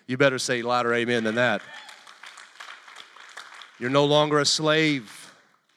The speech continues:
Our slavery was replaced with freedom. And the only way to live free is intimacy with him. And in that intimacy, he wants to show you his purposes and plans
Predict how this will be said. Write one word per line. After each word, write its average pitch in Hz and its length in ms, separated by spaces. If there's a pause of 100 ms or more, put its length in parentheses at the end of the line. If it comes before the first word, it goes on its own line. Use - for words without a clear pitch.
(1500)
Our 107 60
slavery 143 480
was 127 220
replaced 127 560
with 123 280
freedom. 131 920
And 113 100
the 107 120
only 170 500
way 160 220
to 147 100
live 143 220
free 139 360
is 107 120
intimacy 123 840 (580)
with 107 200
him. 92 320 (1120)
And 117 120
in 147 100
that 123 140
intimacy, 143 480
he 131 80
wants 135 180
to 120 60
show 151 200
you 143 240 (300)
his 143 200
purposes 143 640
and 120 120
plans 147 640